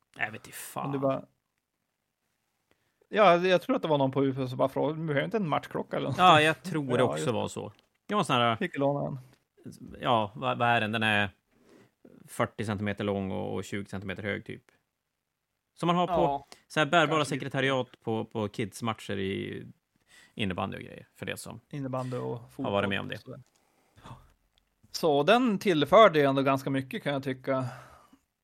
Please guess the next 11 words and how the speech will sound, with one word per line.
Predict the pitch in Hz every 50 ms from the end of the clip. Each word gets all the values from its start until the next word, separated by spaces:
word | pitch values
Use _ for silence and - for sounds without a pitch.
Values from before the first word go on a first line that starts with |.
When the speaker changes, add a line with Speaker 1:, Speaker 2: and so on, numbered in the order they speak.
| _ _ _ _ -
Speaker 2:
Eh, | 156 151 143 143 143 143 143 139 135 127 107 - - _ _ _ - _ _ _ _
den | - 160 165 175
är | 180
ju | 180 170
som | 156 165 151
sagt, | - 160 156 - -
den | 165 151
har | 165 175 165
ju | 160 147
bara | 143 143 143 147 147
minuter, | 143 143 143 143 147 143 139 139 - - 135 131 123 123